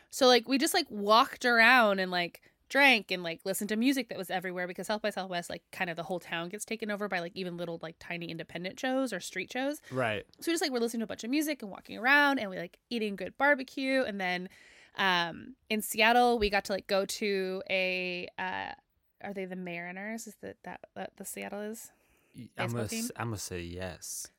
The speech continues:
Speaker 1: Great.
Speaker 2: <laughs>
Speaker 1: It was them versus the Yankees, and we got to go to, like, the Microsoft box. Like, so we, like, had, like, a fancy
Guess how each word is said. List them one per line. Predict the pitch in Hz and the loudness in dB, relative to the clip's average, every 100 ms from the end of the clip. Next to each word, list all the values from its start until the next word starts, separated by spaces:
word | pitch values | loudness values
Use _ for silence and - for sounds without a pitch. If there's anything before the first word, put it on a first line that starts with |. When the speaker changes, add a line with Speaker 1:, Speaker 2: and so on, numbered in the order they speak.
| _ | _
Speaker 1:
Great. | 254 240 - | 2 2 2
Speaker 2:
<laughs> | |
Speaker 1:
It | 151 170 175 | 4 8 8
was | 214 | 8
them | 233 247 | 4 6
versus | 285 285 240 | 4 2 -2
the | |
Yankees, | 196 214 226 294 311 | 0 0 2 0 2
and | 233 | 0
we | 208 | -2
got | 202 202 | -2 -4
to | 220 | -4
go | 185 190 | 2 2
to, | 190 | 4
like, | 196 196 | 2 0
the | 202 | -2
Microsoft | 180 190 - 180 175 | -2 -4 -4 -6 -4
box. | 160 175 - - - | -2 -2 -4 -8 -4
Like, | 202 - | -6 -4
so | 202 | -6
we, | 190 | -4
like, | 185 - | -4 -6
had, | 185 | -8
like, | 185 | -8
a | 180 | -10
fancy | 175 175 185 | -10 -10 -12